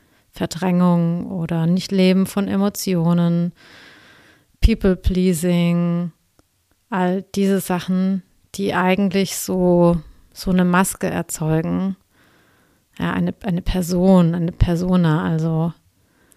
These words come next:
die Maske über dem, was wir wirklich sind. Und ich glaube, es gibt im Leben so verschiedene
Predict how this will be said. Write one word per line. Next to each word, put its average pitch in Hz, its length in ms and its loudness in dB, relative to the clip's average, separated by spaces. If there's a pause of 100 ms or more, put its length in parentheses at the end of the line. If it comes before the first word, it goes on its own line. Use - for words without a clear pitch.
(480)
die 190 80 -4
Maske 190 400 2
über 185 180 2
dem, 190 320 2
was 185 200 -2
wir 170 140 -2
wirklich 180 360 -4
sind. - 520 -8 (960)
Und 190 220 0
ich - 140 -6
glaube, 202 340 2
es - 120 -6
gibt - 340 -8
im 190 200 0
Leben 190 540 2
so 185 200 -6
verschiedene 185 1080 2